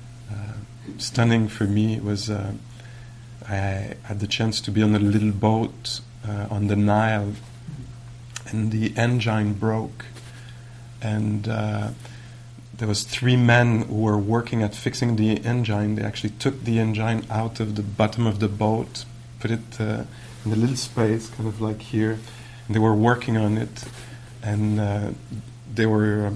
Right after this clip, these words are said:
dirty from the, you know, from trying to fix and s-, and working on the, um, the engine. And at some point, it was prayer time, I guess. One of the men just, uh, found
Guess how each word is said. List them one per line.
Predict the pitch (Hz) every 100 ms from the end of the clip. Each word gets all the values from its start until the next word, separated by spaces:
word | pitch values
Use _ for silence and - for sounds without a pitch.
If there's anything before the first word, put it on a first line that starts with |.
| 107
dirty | 101 117 117 107
from | 104 - 107
the, | 104 107 107 - -
you | 113
know, | 107 104
from | 113 107
trying | - 113
to | 107
fix | - - - 98 107 -
and | 113
s-, | - -
and | 120 110 107 117
working | 113 110 110
on | 107
the, | 104 104 104 113
um, | 117 - - -
the | - - 117
engine. | 120 117 107 101 104 120 - - - - - - -
And | 107 110 107 110
at | 104
some | - 156 151
point, | 135 113 104 - - - -
it | 117 117
was | 120 104 -
prayer | - 131 131
time, | 113 104 107 107
I |
guess. | 104 113 117 - - - - - - -
One | 113 107 123 135
of | 117
the | 113
men | 107 113 113 104 104 - - - - - - - - - 98
just, | - 135 135 - -
uh, | 117
found | 110 - 143 147